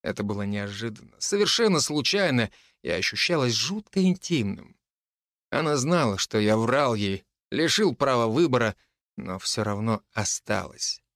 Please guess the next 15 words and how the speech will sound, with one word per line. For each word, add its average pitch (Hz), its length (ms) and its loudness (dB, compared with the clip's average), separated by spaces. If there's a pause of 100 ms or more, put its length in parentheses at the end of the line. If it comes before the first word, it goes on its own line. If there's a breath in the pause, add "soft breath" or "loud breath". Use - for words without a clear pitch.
(500)
Все 175 220 0
равно 160 300 2
целовала, 135 840 0 (480)
отзывалась 123 640 0
на 127 100 0
прикосновение, 120 840 0 (140)
все 123 220 -2
равно 175 300 4
смотрела 175 480 2
затуманенным 147 680 0
взглядом, 131 500 2
от 113 100 -2
которого 123 400 0
сносила 120 580 -4
крышу. - 560 -6